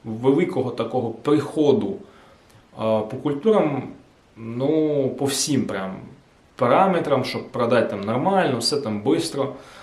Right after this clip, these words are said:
а, будь-яку культуру, да, ну, все-таки, ну, районні центри це не то для таких продаж.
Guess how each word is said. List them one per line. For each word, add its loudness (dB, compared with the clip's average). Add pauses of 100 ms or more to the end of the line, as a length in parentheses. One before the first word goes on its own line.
(280)
а, 0
будь-яку 2
культуру, 0
да, 4
ну, 2
все-таки, -2 (180)
ну, -4 (320)
районні 2
центри -4
це -6
не -2
то -8 (100)
для -10
таких -14
продаж. -12